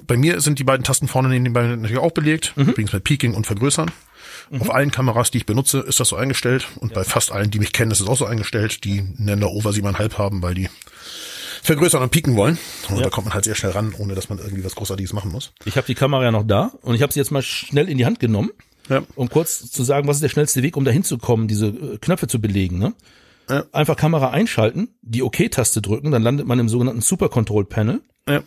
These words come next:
Speaker 2: Und dann gibt's, äh, rechts in der Mitte des Displays gibt's diesen Zahnrad, äh, Punkt,
Speaker 1: Ja.
Speaker 2: den mit OK bestätigen und dann sieht man schon, dann hat man die ganze Liste an möglichen Knöpfen und wie man die belegen kann.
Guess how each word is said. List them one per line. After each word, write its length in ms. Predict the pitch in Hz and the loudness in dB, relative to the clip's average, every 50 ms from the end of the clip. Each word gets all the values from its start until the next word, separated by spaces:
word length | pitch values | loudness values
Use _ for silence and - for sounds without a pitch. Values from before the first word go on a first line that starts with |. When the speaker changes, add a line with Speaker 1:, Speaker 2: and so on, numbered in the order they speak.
| - - - - | -8 -20 -10 -2
Speaker 2:
Und 120 | - 123 | 2 2
dann 140 | 123 135 151 | 4 4 4
gibt's, 300 | 143 160 147 - - - | 2 0 0 -2 -4 -2
äh, 100 | - 143 131 | 0 2 2
rechts 520 | 123 120 139 190 208 - - - - - | 4 4 4 2 2 0 -2 -4 -4 -4
in 280 | - - 175 165 160 147 | -4 -2 -2 0 2 2
der 80 | 151 | 2
Mitte 260 | 160 175 202 - 180 131 | 2 2 2 2 0 0
des 160 | 123 110 - | 0 -2 -2
Displays 480 | - 131 - - - 139 151 156 - | -2 -4 -4 0 0 0 2 2 0
gibt's 240 | - - 139 - - | -2 -2 -4 -4 -4
diesen 380 | - 143 127 120 123 120 120 110 | -2 -2 0 2 2 2 2 2
Zahnrad, 640 | - - 165 196 190 117 107 101 - - - - - | 2 2 2 2 2 2 0 -2 -2 -6 -14 -10 -4
äh, 140 | 135 110 - | -4 -4 -2
Punkt, 420 | - - 120 151 240 - - - _ _ _ | 0 0 2 2 0 -2 -6 -12 _ _ _
Speaker 1:
Ja. 60 | - - - _ _ | -20 -20 -20 _ _
Speaker 2:
den 260 | - 131 127 151 170 | -4 0 2 2 2
mit 120 | 170 175 - | 2 0 -2
OK 240 | - - - 165 156 | -4 -2 -2 -2 -2
bestätigen 500 | 143 117 - 175 208 202 - 123 160 - | -2 -2 -2 -2 -2 0 0 -2 0 0
und 120 | 127 123 127 | 0 2 2
dann 140 | 127 151 131 | 2 2 2
sieht 160 | 135 - - | 0 0 2
man 120 | 131 120 | 0 2
schon, 200 | - - - - | 2 2 2 2
dann 120 | 151 120 143 | 2 2 2
hat 60 | - | 0
man 100 | 143 139 | 0 0
die 40 | 131 | 2
ganze 200 | 131 185 208 - | 2 2 2 2
Liste 280 | 185 165 196 - - 165 | 2 2 2 0 0 0
an 100 | 135 139 | 0 2
möglichen 360 | 147 165 - - 143 - 143 | 2 2 0 -2 -4 -4 -4
Knöpfen 300 | - - 165 170 - 156 | -2 -2 -2 0 0 -2
und 80 | 143 117 | -2 0
wie 80 | 127 | 0
man 140 | 139 131 123 | 2 2 2
die 60 | 117 | 0
belegen 320 | 107 104 104 127 190 175 135 | 2 2 2 2 2 2 0
kann. 260 | - - 135 233 - | 2 2 0 0 -2